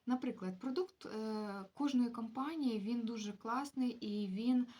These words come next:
е, просто корисний для тієї людини, яка хоче його споживати. Однак він є дуже за високою ціною. Собівартість його складає, наприклад, десять доларів, але ж, е, до споживача він виходить за ціною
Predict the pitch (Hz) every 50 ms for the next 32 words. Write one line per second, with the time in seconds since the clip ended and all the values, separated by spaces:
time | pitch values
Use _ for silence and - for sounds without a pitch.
0 | - - - - - _ - 196 202 202 202 202 202 202 202 202 190 185 185 -
1 | - 240 240 277 269 - - - 254 240 233 233 233 - - - _ _ _ _
2 | _ 330 302 302 302 - - 349 - 330 349 339 339 339 330 _ _ _ _ _
3 | _ _ _ _ _ _ _ - - - - 233 - 247 254 269 330 339 - 240
4 | 220 214 202 196 220 226 233 226 233 226 226 220 214 202 214 196 262 311 311 254
5 | 214 202 196 196 190 - 254 254 240 - 233 226 226 - 233 208 196 196 208 214
6 | 220 - - 214 208 220 214 208 190 180 185 - - - 233 233 254 302 311 311
7 | - - 240 240 226 214 202 233 269 294 262 208 226 247 262 240 233 202 190 208
8 | 202 202 214 196 - 254 262 254 - 226 220 214 208 - 233 220 214 202 185 170
9 | 160 165 - - - - - _ - - 262 226 247 254 233 254 285 330 381 381
10 | - - 247 202 185 - - - 196 196 185 - - _ _ - 220 214 240 285
11 | 285 - - 254 220 196 240 240 240 233 220 208 185 - 240 233 - 247 226 202
12 | 202 - 240 247 233 - 214 190 175 175 185 185 185 170 170 165 165 - - -
13 | - - - _ _ - 208 220 226 226 240 240 220 202 190 - - - - 214
14 | 214 202 202 196 190 240 262 254 - - 233 208 208 202 208 196 196 - 277 269
15 | 294 320 311 220 214 247 254 226 196 202 185 - 254 277 254 247 254 247 - 240
16 | 196 190 208 196 - - 208 202 220 240 254 254 247 226